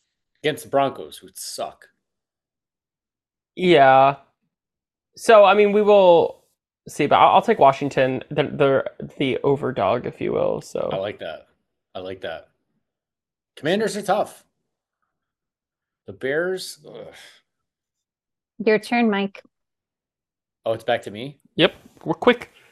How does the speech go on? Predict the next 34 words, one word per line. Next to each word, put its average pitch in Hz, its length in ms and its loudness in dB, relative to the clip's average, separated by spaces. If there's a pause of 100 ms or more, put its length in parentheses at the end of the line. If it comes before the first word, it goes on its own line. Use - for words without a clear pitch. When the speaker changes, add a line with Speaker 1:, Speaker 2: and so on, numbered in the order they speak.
(180)
Speaker 2:
You 175 80 -4
get 151 120 6
one 180 160 4
more 202 260 6
Speaker 3:
And 214 120 2
this 196 140 6
Speaker 2:
pick. 226 80 4
Speaker 3:
is 208 60 -2
your 202 140 4
last 202 400 -4
pick. 208 300 -2 (440)
Speaker 1:
Oh, 87 380 -16
man, 139 300 -6
I 139 60 -4
have 139 180 -8
so 147 200 -16
many 143 160 -14
other 139 160 -10
games 139 320 -14
I 143 40 -12
wanna 135 200 -12
pick. - 420 -12
All 104 100 -2
right, 92 260 -2 (140)
we're 107 140 -8
gonna 127 180 -2
do 117 540 0 (960)
the 113 100 -2
old 131 300 0
read 120 420 -2
the 120 60 -6
gambling 110 500 -6
line 131 380 -6
pick, - 400 -10